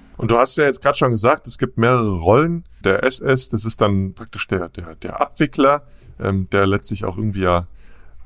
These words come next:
Le-, Register darüber führt, was passiert. Ähm, dann gibt's den M T F, das ist der Handelsplatz. Und dann gibt's diese neue Rolle, ähm, der T S S, was praktisch beide Rollen ja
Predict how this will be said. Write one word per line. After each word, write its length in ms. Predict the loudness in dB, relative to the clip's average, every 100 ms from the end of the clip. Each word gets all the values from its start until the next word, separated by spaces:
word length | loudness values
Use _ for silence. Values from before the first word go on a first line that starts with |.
| -18 -2
Le-, 180 | 0 0 0
Register 540 | 0 0 2 4 2
darüber 480 | 2 0 2 2 0
führt, 320 | 2 0 2
was 160 | -2 0
passiert. 640 | -4 -2 0 0 0 -8 -4
Ähm, 320 | -2 0 -2
dann 160 | -4 -4
gibt's 220 | -4 0
den 260 | 0 0 -2 -2
M 160 | -2 0
T 100 | 0
F, 280 | 0 -4
das 180 | -6 -8
ist 160 | -6 0
der 220 | 2 2
Handelsplatz. 760 | 0 0 -4 -2 -2 0 -4 -8 -20 -20 -12
Und 180 | -4 0
dann 140 | 0 -2
gibt's 240 | -4 -2
diese 240 | -2 0
neue 240 | 4 4 4
Rolle, 440 | 2 2 4 0 -4 -16 _ _
ähm, 300 | -2 0 0 -4
der 120 | -6 -6 -4
T 180 | 0 0
S 240 | -2 -4
S, 280 | -2 -2 -4 -4
was 160 | -2 0
praktisch 380 | -2 -2 -4 0
beide 320 | 2 2 2
Rollen 400 | 4 4 4 4
ja 320 | 4 4 2